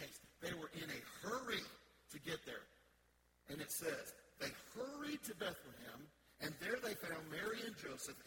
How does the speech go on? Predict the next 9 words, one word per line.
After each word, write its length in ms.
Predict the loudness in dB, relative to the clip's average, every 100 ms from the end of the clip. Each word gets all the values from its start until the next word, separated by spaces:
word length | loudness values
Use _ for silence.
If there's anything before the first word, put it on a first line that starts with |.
| 0
and 120 | 0
the 80 | 2
baby 420 | 4 4 0 -4
who 100 | -6
was 160 | -6 -4
lying 520 | 0 2 2 0 -2 -4
in 120 | -2
a 60 | -2
manger. 500 | 0 0 -2 -6